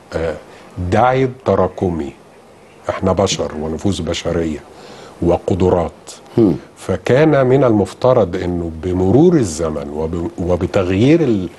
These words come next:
Speaker 1: القيادات المختلفة إن هي تعدل هذه المفاهيم، وإنها تحط المواصفات اللي عندها يجب بالفعل، آه، غلق مصنع.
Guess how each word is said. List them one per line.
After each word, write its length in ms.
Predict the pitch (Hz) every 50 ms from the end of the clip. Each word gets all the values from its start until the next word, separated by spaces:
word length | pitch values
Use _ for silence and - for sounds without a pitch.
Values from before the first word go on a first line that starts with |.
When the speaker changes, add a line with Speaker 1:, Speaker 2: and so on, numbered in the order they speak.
| - - - - - -
Speaker 1:
القيادات 720 | 87 95 - - 92 90 90 90 101 104 131 151 151 -
المختلفة 720 | 127 101 90 87 - - - - 92 85 78 71 - - - - - - - - - - - -
إن 100 | 85 92
هي 440 | 98 107 135 165 156 139 131 120 110 - - - - - - -
تعدل 600 | - 98 92 113 165 170 139 107 101 90 80 76
هذه 340 | 76 85 80 92 92 82 85
المفاهيم، 560 | 80 80 76 - - 82 76 71 78 73 69 - - - - - - - - - -
وإنها 680 | 90 90 95 101 110 135 143 131 123 127 127 127 - - - -
تحط 300 | - - - - 143 - - - - - - - - - - - - -
المواصفات 880 | 92 92 87 90 92 95 87 - - 98 - - 117 113 120 123 120 - - -
اللي 280 | 110 92 90 90 92 92
عندها 720 | 87 90 90 92 92 87 85 120 127 123 101 85 76 - - - - - - - -
يجب 600 | 98 98 101 110 120 117 104 107 104 90 85 82
بالفعل، 640 | 95 92 87 80 - - 110 107 104 90 87 76 71 - - - - - - - - - - - -
آه، 280 | 92 87 90 87 -
غلق 440 | 90 85 98 107 110 98 - - 95
مصنع. 500 | 85 90 95 92 - - - 87 82 80